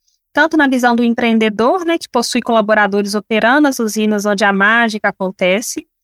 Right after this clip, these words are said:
como o organismo comunitário, que faz parte e é responsável por contribuir localmente.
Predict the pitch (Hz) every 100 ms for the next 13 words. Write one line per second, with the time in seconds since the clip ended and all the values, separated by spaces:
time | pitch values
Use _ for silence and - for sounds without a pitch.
0 | _ _ _ - 285 277 311 330 330 269
1 | 262 277 262 262 277 285 277 277 - 247
2 | 220 214 214 _ - - 220 - - 247
3 | 269 - - - 269 311 294 262 - 247
4 | - 233 233 247 269 262 - 262 - 233
5 | 240 233 240 240 254 226 170 185 -